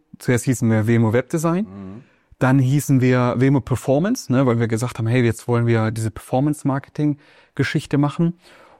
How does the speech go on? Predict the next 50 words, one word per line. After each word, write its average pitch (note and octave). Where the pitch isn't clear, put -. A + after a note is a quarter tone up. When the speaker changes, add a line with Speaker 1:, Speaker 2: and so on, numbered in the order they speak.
Speaker 1:
Und B2+
alle D#3
haben D#3
immer, C#3+
immer C#3
von, B2+
vom A#2+
Stichwort B2
Positionierung A#2
gesprochen. -
Und A#2
dann A#2
dachten B2+
wir, B2+
„Okay, D3
wer C#3+
sind D3
unsere C3+
Kunden?“ A3+
Wir A#2+
hatten -
nur C3
Handwerkskunden A2+
zu -
dem A2
Zeitpunkt. C#3
Das -
waren A2
vielleicht G#2
fünf, A#2
sechs -
Stück, -
aber A#2
sie B2
waren A2+
da A2
und E3+
da C3
haben C#3
wir, C#3
äh, C3
gesagt, B2+
„Okay, C3+
wir B2
haben A#2
nur A2+
Handwerker, D#3
dann C3+
lass C#3
doch“, -